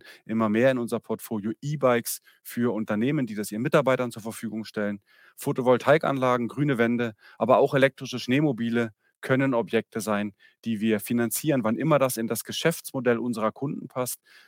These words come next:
wann immer wir Vollamortisationsverträge haben und wir in der Lage sind, das Risiko gut zu messen, das Risiko einzupreisen, können das Objekte sein, die wir gut und gerne finanzieren.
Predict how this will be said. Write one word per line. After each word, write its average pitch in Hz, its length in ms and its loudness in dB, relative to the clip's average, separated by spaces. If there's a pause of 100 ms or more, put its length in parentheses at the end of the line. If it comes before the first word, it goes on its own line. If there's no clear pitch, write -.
(160)
wann 117 140 -4
immer 120 300 0
wir 113 280 0 (180)
Vollamortisationsverträge 117 1300 -2
haben 107 220 0
und 98 200 -8
wir 160 360 2 (240)
in 120 80 -6
der 110 100 2
Lage 110 260 4
sind, 104 140 -4
das 92 180 -4
Risiko 170 360 0
gut 113 200 -10
zu - 80 -6
messen, 104 420 -2 (180)
das - 220 -6
Risiko 131 320 -2
einzupreisen, 101 760 -2 (360)
können 139 180 -2
das 151 120 2
Objekte 113 400 -2
sein, 107 320 0 (380)
die 113 140 -4
wir 107 340 0 (240)
gut 131 280 -6 (140)
und 131 180 -2
gerne 107 440 0 (200)
finanzieren. 123 680 -2